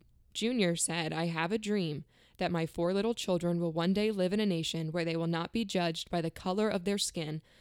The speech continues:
but by the content of their character." Now, this is brought up a lot. This quote is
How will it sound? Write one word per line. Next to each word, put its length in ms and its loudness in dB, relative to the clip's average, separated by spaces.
but 140 -2
by 100 2
the 80 -2
content 460 -2
of 80 -4
their 100 0
character." 460 -4
Now, 140 0
this 120 4
is 80 -2
brought 240 2
up 120 0
a 40 -2
lot. 260 -2
This 140 -2
quote 220 0
is 160 -4